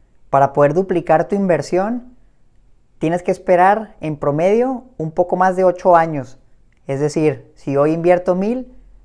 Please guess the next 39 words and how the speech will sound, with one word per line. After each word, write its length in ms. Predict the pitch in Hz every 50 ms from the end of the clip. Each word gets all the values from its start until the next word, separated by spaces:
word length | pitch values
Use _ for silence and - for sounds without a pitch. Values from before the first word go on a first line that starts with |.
| - _ -
en 160 | - 139 135
ocho 320 | 139 151 151 - - 185 180
años 340 | 185 202 208 226 226 226 -
o 60 | -
un 120 | - 156
poco 200 | - 180 175 -
más, 400 | 190 208 240 269 302 302 - _ _ _ _ _
voy 140 | - 143 143
a 120 | 165 165
tener 480 | - 170 151 151 165 190 214 - - - _ _
dos 320 | 143 135 131 123 117 135
mil, 360 | 143 143 139 120 113 - - - - _ _ - -
el 220 | - 131 123 120 117
doble. 380 | 131 127 127 123 117 113 110 - _ _ _ _ _ _ _ _ _ _ _ _ _
Te 120 | _ 120
pongo 240 | - 143 147 156 165
otro 140 | 175 190 185
ejemplo. 580 | 175 180 185 180 180 175 151 135 127 - - _
Si 260 | - - - 135 131
hoy 360 | 143 156 185 220 254 262 - - -
yo 180 | 147 160 165
invierto 440 | 180 190 190 190 196 190 190 196 202
mil 380 | 196 196 208 226 247 254 254 - - - _ _ _ _ _ _ _
y 100 | 139 135
me 100 | 135 131
espero 400 | 123 - - - 165 170 185 185
veinte 340 | 185 185 196 190 190 214 214
años, 500 | 214 214 202 190 190 196 196 - - - _ _ _ - _ _ _ _ _
en 220 | - 127 131 123
veinte 340 | 120 139 147 165 160 - 196
años 300 | 196 208 208 185 180 151
voy 140 | 147 156 165
a 120 | 175 180
tener 500 | - 165 139 139 151 170 180 190 190 - _ _
seis 460 | - - - 156 147 143 139 139 151
mil 280 | 160 170 185 196 196
cien 520 | 185 - - 190 202 214 233 240 240 240 - _
en 220 | - 135 135 131
promedio. 640 | 127 131 131 123 131 143 156 165 160 151 131 117